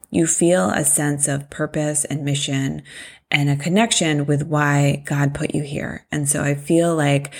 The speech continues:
everything that I've been through in my life, all of the hard things, I'm not gonna recap it. A lot of you know my story, but it hasn't been an easy road for me. And yet I see with great humility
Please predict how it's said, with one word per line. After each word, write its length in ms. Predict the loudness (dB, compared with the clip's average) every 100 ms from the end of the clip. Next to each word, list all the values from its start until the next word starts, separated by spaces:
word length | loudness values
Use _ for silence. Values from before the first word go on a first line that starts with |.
| -16 -18 -6
everything 560 | 2 4 4 4 2 2
that 80 | 0
I've 160 | 0
been 180 | 0 0
through 200 | 0 -2
in 80 | 0
my 120 | 0
life, 360 | 0 0 0 -2 -8
all 440 | -4 -4 -2 -2
of 100 | -2
the 100 | -4
hard 420 | -6 -4 -6 -4
things, 600 | -2 0 0 -2 -2 -4 -4 -12 -18 -8
I'm 120 | -2
not 220 | 0 0
gonna 180 | 2 2
recap 580 | 4 2 4 2 2 2
it. 320 | 4 4 2
A 60 | 0
lot 180 | 2 2
of 100 | 2
you 120 | 0
know 180 | 0 -2
my 140 | -2
story, 500 | 0 0 2 2 2
but 340 | 0 0 -2 -6 -18 -18 -12
it 120 | -8
hasn't 440 | -2 2 2 2
been 160 | 0 -2
an 140 | -2
easy 300 | -2 0 0
road 280 | 0 -2 -2
for 160 | -4 -4
me. 320 | -2 -4 -4
And 180 | -4 -2
yet 340 | 0 0 -2 -8 -20 -12 -2
I 120 | 0
see 560 | 2 4 4 4 2
with 340 | 0 0 -2 0
great 240 | 2 2
humility 760 | 2 -2 -2 0 0 0 0